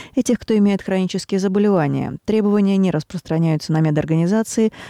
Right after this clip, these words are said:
оборонные предприятия и другие стратегические отрасли промышленности.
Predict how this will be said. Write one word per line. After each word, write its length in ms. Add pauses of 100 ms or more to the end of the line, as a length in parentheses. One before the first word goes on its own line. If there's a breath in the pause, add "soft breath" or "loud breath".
оборонные 540
предприятия 760
и 120
другие 400
стратегические 840
отрасли 400
промышленности. 880